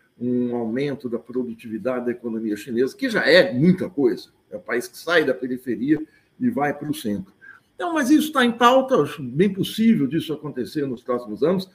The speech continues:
Eu digo, o indexador financeiro, não a mudança do padrão, não as pessoas correrem pra comprar, pra comprar a moeda dos países, embora a moeda chinesa esteja hoje fazendo parte das reservas, como também a gente já falou aqui,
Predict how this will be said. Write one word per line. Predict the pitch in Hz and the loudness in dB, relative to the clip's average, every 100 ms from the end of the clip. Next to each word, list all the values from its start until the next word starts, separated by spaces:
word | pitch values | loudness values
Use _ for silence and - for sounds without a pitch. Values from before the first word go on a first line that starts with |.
| _ | _
Eu | 151 | -2
digo, | 151 139 - | 0 -2 0
o | 165 | 2
indexador | 196 175 214 - 214 - 156 202 208 - _ - | 4 6 6 4 -4 -2 4 6 4 2 _ -8
financeiro, | 196 208 - 123 110 | -2 -2 0 0 0
não | 147 240 | 2 2
a | |
mudança | 247 165 170 196 185 | 2 4 4 4 0
do | 165 | -6
padrão, | 175 147 123 147 151 _ _ | -4 -6 -2 -4 -4 _ _
não | 170 | -4
as | 226 | -4
pessoas | - 196 - 190 | 0 -2 0 -4
correrem | - 196 135 185 170 127 | 0 0 6 6 6 2
pra | - | -8
comprar, | 120 123 98 117 107 - _ _ _ _ _ | -14 -14 -12 -8 -8 -8 _ _ _ _ _
pra | 135 | -8
comprar | 127 127 113 127 | -6 -6 -4 -4
a | |
moeda | 127 127 151 131 123 | -2 2 2 2 -2
dos | 117 | -8
países, | - 127 135 185 175 | -10 -4 -2 -2 -2
embora | 233 170 160 185 185 _ _ | -2 0 0 0 -4 _ _
a | 254 | -6
moeda | 196 151 165 | 0 0 0
chinesa | - 214 151 165 165 | -6 -6 -2 0 -2
esteja | 214 - 175 175 180 | -8 -4 -2 -2 -2
hoje | 127 151 151 175 | -2 0 -4 -6
fazendo | 175 147 160 | -10 -8 -10
parte | 156 139 143 143 151 | -10 -8 -8 -8 -8
das | 160 | -8
reservas, | 147 104 120 135 151 - _ | -6 -2 -2 -2 -4 -12 _
como | - 113 | -16 -16
também | - 101 120 | -12 -8 -6
a | 120 | -6
gente | 117 - | -10 -12
já | |
falou | 110 120 120 | -8 -6 -6
aqui, | - 151 | -4 -6